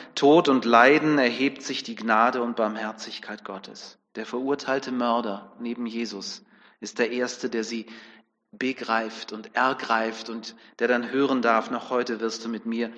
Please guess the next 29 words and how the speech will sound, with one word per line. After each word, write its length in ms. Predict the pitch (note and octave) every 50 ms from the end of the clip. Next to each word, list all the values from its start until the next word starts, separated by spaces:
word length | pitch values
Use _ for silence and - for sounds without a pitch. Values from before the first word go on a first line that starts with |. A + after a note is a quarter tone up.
| - - - _ _ _ -
ins 180 | A2 A2 - -
Paradies 600 | - - A2+ A2 A2 G#2+ G#2+ A2+ A#2+ B2+ - -
eingehen. 640 | - G2+ A2 A2+ A#2 G#2+ A2 A2 A2+ A#2+ B2+ - - - - - - - -
Und 140 | - B2 B2
der 120 | B2+ B2+
zweite 400 | - - - C3 C3+ C#3+ C#3 D#3+
scheint 540 | C#3+ - - C#3+ C#3 C#3+ C#3 - - - -
der 120 | C3 B2+ A2+
Soldat 440 | B2+ C3 C3 A#2+ B2 B2 C3 B2+
zu 140 | - - C#3+
sein, 340 | C3 B2+ B2+ B2+ B2+ C3 C3
der 280 | B2 A#2+ A#2+ A#2+ A#2+ - - - - - - - -
Centurio, 680 | - - B2+ B2 - - C3 C3+ C3 C3+ C3+ C3 C3
der 160 | A#2+ A#2 A#2 A2+
für 120 | - B2
die 60 | A#2+
Hinrichtung 640 | A2 B2+ C#3 C3+ A#2+ G#2+ G#2 G2+ - - A2+ G#2 G2+
zuständig 640 | - - - G#2+ - - - G#2 G2+ G#2 G#2+ G#2 -
ist. 280 | G2+ G2+ - - - - - - - - _
Überwältigt 840 | - A2+ A2 A2+ G#2+ A2 B2 B2 B2+ B2 - A2 G2 - - - - - _ _ _
von 220 | - - - G#2+ G#2
der 100 | G#2+ G#2
Gnade 400 | - A2 A2+ A2+ A#2+ A#2+ B2 A2+
Gottes 500 | - A2+ A2+ - G#2 G2 - - - - - _ _ _ _ _
kommt 300 | - - - A2 A#2 A2+
er 100 | A#2 G#2+
in 120 | G2 A2+ A2+
die 120 | A2+ G#2
Anbetung. 640 | F#2+ A2 A2+ A2 A2+ A2 A2 A2 - - G#2 G2